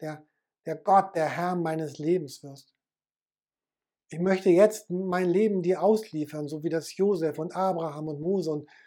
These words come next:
und, und David getan haben. Und ich möchte, dass du durch den Heiligen Geist in mein Leben hineinkommst, mir ein neues Leben schenkst.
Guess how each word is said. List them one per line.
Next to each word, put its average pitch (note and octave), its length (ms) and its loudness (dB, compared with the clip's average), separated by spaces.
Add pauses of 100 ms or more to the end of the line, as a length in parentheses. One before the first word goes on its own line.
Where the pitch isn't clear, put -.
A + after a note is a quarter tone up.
(340)
und, D#3 180 -10
und E3 240 -10
David F3 480 0
getan F#3 480 -6
haben. C#3 320 -16 (1900)
Und E3+ 100 -6
ich D3+ 60 -6
möchte, F3+ 420 0
dass D3 240 -8
du D#3 360 -8 (760)
durch F3+ 200 0
den D#3 220 -6
Heiligen D3+ 260 -6
Geist D#3 380 -4
in E3 80 -6
mein D3+ 160 -4
Leben D3+ 320 -4
hineinkommst, C#3+ 640 -10
mir D3 140 -8
ein D3 140 -4
neues F3 420 -2
Leben D3 240 -4
schenkst. C#3+ 380 -14